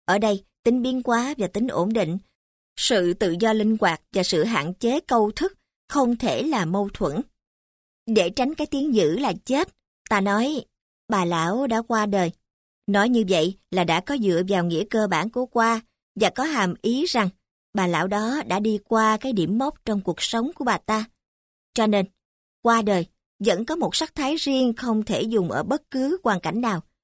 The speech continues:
đối với bất cứ cái chết nào của bất cứ ai. Nói đến qua đời mà không nhắc nhở gì tới quá thế, thì người giỏi Hán văn e không bằng lòng.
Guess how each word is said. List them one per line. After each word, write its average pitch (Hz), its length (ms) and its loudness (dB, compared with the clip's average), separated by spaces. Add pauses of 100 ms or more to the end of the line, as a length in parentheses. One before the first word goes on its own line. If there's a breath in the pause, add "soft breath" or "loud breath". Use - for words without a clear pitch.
(200)
đối 202 220 2
với 220 120 -2
bất 226 240 -2
cứ 220 300 2
cái 262 120 -2
chết 262 280 -6
nào 190 260 0
của - 140 -10
bất 233 180 -4
cứ 233 160 -4
ai. 202 300 -2 (880)
Nói 208 220 2
đến 226 160 2
qua 220 180 0
đời 175 360 2
mà 180 120 0
không 214 260 -2
nhắc 262 200 -2
nhở 180 220 2
gì 185 500 2
tới 240 420 0 (120)
quá 262 340 2
thế, 269 420 -2 (380)
thì 202 140 4
người 175 280 2
giỏi 165 280 2
Hán 269 240 -4 (120)
văn 233 260 2 (200)
e 240 360 0
không 226 200 -2
bằng 190 200 0
lòng. 170 240 2